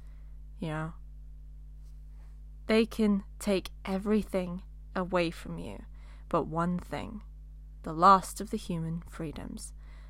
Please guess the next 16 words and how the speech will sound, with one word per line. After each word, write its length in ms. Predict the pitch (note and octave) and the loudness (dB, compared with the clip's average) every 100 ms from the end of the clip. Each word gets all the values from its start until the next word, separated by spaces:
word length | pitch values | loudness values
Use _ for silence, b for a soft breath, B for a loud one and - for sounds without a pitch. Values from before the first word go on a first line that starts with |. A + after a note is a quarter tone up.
| b - | b -10
to 100 | - | -8
choose 420 | - F#3+ F#3+ F#3+ | -2 4 4 4
one's 240 | G#3 G#3 G3+ | 6 6 6
own 240 | G3+ G#3 - | 4 4 4
attitude 640 | E3+ E3 - E3+ E3 - b b b | 2 2 -2 -4 -4 -6 b b b
in 160 | G3+ F#3 | 0 2
any 180 | F3+ F#3+ | 4 4
given 300 | G#3+ G3+ G3 | 6 6 6
set 180 | G3 | 6
of 80 | F#3+ | 6
circumstances, 1120 | - F3+ - D#3+ D#3 - - - - - - - b b b b - | 4 -4 -2 -6 -6 -6 -6 -8 -10 -10 -10 -12 b b b b -12
to 160 | - - | -12 -6
choose 640 | - G3 F3 E3+ E3+ - - | 0 2 2 0 -4 -6 -6
one's 520 | G3 E3 D#3+ D#3 - - | -4 -2 0 -2 -4 -4
own 360 | E3 D#3 D#3 D#3 | -4 -2 -4 -6
way. 380 | - D3+ D2+ - | -6 -6 -6 -10